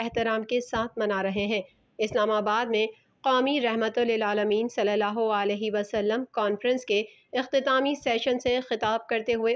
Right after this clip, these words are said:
उन्होंने कहा कि हमारी नौजवान नस्ल को अपने प्यारे नबी सल्लल्लाहु अलैहि वसल्लम की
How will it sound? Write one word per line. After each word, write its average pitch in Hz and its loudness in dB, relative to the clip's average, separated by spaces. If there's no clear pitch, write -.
उन्होंने 220 0
कहा 202 -2
कि 247 2
हमारी 226 0
नौजवान 208 2
नस्ल 226 0
को 220 2
अपने 269 2
प्यारे 220 2
नबी 214 0
सल्लल्लाहु 214 0
अलैहि 208 0
वसल्लम 214 0
की 220 -4